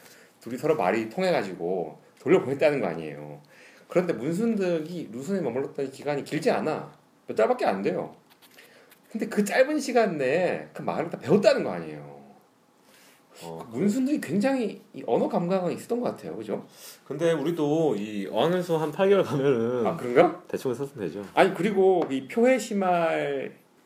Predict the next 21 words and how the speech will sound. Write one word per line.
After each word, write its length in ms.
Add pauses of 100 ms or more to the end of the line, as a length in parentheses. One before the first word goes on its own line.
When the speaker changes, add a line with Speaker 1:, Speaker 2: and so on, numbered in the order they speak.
(100)
Speaker 1:
책에 240
보면 460 (600)
이 100
루손어하고 1300
조선어를 720
막 200
이제 140
서로 340 (720)
뭐라, 280
대조해 440
놓은 300
표도 200
있다 160
그러잖아요. 340 (400)
Speaker 2:
어. 500 (400)
Speaker 1:
그거라고 1040
하면, 300
아, 40
이 140
양반 320
굉장히 500